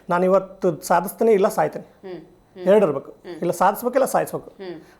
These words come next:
Speaker 1: ನಾನು ಅದ್ರಾಗ ರಾಯಣ್ಣನ, ಆ, ಪರಮ ಭಕ್ತ.
Speaker 2: ಹ್ಮ್, ಹ್ಮ್, ಹ್ಮ್.
Speaker 1: ಅವನ್ ಏನ್ ಮಾಡ್ತಾನಲ್ಲ, ನಾನು ಅದನ್ನ ಮಾಡೋದು.
Speaker 2: ಹ್ಮ್, ಹ್ಮ್, ಹ್ಮ್.
Speaker 1: ನಾನು ಕ್ರಾಂತಿವೀರ ಸಂಗೊಳ್ಳಿ ರಾಯಣ್ಣನ,
Speaker 2: ಹ್ಮ್.
Speaker 1: ಆ, ಅಪಾರವಾದ ನ-, ನಂಬಿಕೆ ಇದೆ ಅವ್ರ
Speaker 2: ಯಾವ
Speaker 1: ಮೇಲೆ.
Speaker 2: ಕಾರಣಕ್ಕೆ?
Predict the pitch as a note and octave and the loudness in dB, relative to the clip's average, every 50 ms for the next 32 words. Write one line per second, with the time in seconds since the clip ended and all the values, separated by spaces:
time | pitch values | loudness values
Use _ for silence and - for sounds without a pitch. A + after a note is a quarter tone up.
0 | _ F3 F3 F3+ E3+ E3+ G3 G#3 G#3+ G3+ F3 E3+ F#3 G3 G3+ G3 F#3+ F3 - - | _ -2 0 2 2 2 4 4 4 4 4 4 4 2 0 0 0 -2 -2 -2
1 | - E3+ D3+ D3+ D3+ D3 C#3+ - - E3+ F#3+ G#3+ G#3 F3+ E3 E3 - - B2 - | 0 2 4 4 4 2 0 0 0 0 2 4 2 2 0 -2 -4 -8 -10 -10
2 | - _ - A3 A3 G3+ G3 G3+ G3 G3 G3 G3+ D#3+ F3+ F3 F3+ G3 A3 A3 G#3 | -12 _ -16 -14 -14 -12 -12 -14 -14 -8 0 2 2 2 2 2 2 2 4 4
3 | G3+ F#3 F3+ G3 G3+ G3+ G#3 F3+ D#3+ D3+ C#3+ C3+ D3 D#3+ D#3 C#3 C3+ C3 - - | 2 0 0 0 2 2 2 2 2 0 0 0 0 0 0 -2 -2 -6 -8 -12
4 | - A3 G#3+ G3+ F3+ G3 F#3+ F#3 F#3 F3+ E3+ F3 D#3 D#3 D#3 - - A3 G3+ F#3 | -16 -16 -16 -14 -14 -16 -18 -18 -18 -14 -6 -2 -2 -2 0 2 0 0 2 0
5 | G#3 G3 F#3+ F#3 F#3+ F3+ F3 F#3 F#3 F3+ F3 F3 F3 F3 F3 F3 F3 F3 E3+ - | 0 2 2 2 0 2 2 2 4 4 2 2 0 -2 -2 -2 -2 -2 -4 -6
6 | - - - G3 G3 G3 F#3+ G3 E3 D3+ D3+ D3 C#3+ D3 D3 - G3 G3 G3+ G3 | -8 -14 -18 -18 -18 -16 -8 -6 -4 -4 -4 -4 -6 -8 -2 0 2 4 4 4
7 | F#3 F3+ F#3 F3+ E3 D#3+ D#3 E3 E3 D#3+ G#3 F#3+ E3+ D3 C#3+ C#3 C#3 D3 - - | 4 4 4 2 2 0 0 -2 -2 2 2 2 4 2 0 0 0 0 0 -2
8 | - - A#3 G3+ F#3 F3+ F3+ E3 - - - - _ | -4 -8 -10 -10 -10 -12 -14 -16 -18 -20 -20 -20 _